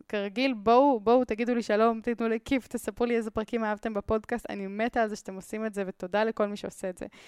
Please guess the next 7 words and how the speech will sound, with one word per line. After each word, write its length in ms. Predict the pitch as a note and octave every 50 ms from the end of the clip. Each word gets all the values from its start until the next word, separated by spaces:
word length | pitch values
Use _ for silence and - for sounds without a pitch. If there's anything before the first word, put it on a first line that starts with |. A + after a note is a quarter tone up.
| - - - - _
אז 420 | - G#3 G3+ F3+ F3 - - - _ - _ _
בקרוב 600 | - G#3 - - G#3+ G3+ A3 A3+ A3+ G#3+ G#3+ G#3 -
יש 260 | A3+ G#3+ G#3+ - -
לנו 240 | G#3+ G#3 G#3 G#3 G#3
בעשרים 440 | G3+ F#3+ F#3+ F#3+ - - G#3+ A3 A3
ושש 440 | G3+ G#3 - - G#3+ G#3+ G#3 - -
בפברואר, 840 | G3 F#3+ G3+ F#3 - - G#3+ G#3+ G#3 G3+ G#3+ G#3+ G#3+ G#3 G3+ G3+ G3+